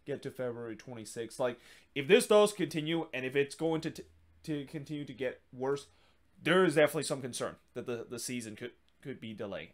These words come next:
And that is definitely the last thing I think M L S want to, to do, because knowing the fact that they,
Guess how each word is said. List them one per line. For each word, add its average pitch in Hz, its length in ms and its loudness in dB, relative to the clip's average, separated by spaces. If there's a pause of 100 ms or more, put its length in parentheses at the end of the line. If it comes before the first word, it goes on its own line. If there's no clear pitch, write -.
And 110 300 -4
that 160 280 2
is 190 160 -2
definitely 180 300 2
the 151 80 0
last 131 320 2
thing 135 140 -8
I 127 80 -2
think 120 200 -10
M 117 140 -8
L 110 160 -4
S 104 180 -8
want 123 220 -8 (200)
to, 147 100 -12
to 139 100 -12
do, 151 220 -4
because 127 360 -12 (120)
knowing 117 300 -4
the 110 60 -10
fact 110 260 -6
that 107 100 -12
they, 117 220 -6